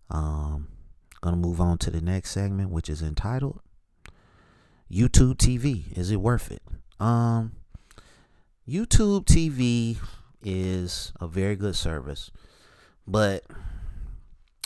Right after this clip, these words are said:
it's a little high price for my taste, and you don't get a lot of channel. I think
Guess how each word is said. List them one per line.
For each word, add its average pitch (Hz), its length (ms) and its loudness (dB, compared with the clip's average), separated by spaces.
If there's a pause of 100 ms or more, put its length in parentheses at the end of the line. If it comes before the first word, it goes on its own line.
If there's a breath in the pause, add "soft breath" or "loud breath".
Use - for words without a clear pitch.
it's - 320 -2
a - 120 -8
little 120 380 0
high 110 220 -2
price - 400 6
for - 160 -10
my 80 200 -4
taste, - 560 -6 (520)
and 87 160 -8
you 87 100 -6
don't 92 260 -2
get 82 120 -4
a 80 60 -4
lot 80 260 -4
of 78 60 -10
channel. 71 280 -8
I 123 40 -6
think 214 300 -6